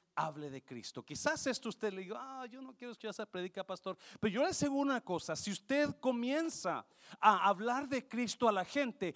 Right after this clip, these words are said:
y la gente comienza a escucharlo, y cuando usted vea el cambio en las vidas de las personas, usted se va a enamorar de predicar de Cristo. El problema es que nosotros no hablamos de Cristo, no hacemos cambio en las personas.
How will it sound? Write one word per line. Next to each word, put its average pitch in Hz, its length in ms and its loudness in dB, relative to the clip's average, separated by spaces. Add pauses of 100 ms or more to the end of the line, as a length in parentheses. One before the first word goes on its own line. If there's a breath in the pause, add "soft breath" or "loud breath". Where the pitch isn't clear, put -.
(160 loud breath)
y 214 140 0
la 202 160 2
gente 330 440 -2
comienza 254 520 -2
a 240 40 2
escucharlo, 185 760 -2 (180 loud breath)
y 208 80 2
cuando 214 280 2
usted 320 340 0
vea 311 440 2
el 226 240 0
cambio 285 520 2
en 214 100 -2
las 190 180 2
vidas 277 360 6
de 240 80 4
las 202 180 4
personas, 196 580 -2 (200 loud breath)
usted 185 260 2
se 190 160 2
va 180 120 10
a - 20 -2
enamorar 175 800 2
de 170 100 0
predicar 131 540 -4
de 117 140 -6
Cristo. 110 420 -10 (300 loud breath)
El 190 160 8
problema 220 640 -2
es 240 200 2
que 247 120 0
nosotros 220 340 2
no 226 80 0
hablamos 214 380 2
de 175 80 -4
Cristo, 240 260 -2 (140)
no 202 80 2
hacemos 202 340 -2
cambio 190 220 -4
en 151 60 -6
las 143 100 -6
personas. 202 480 -6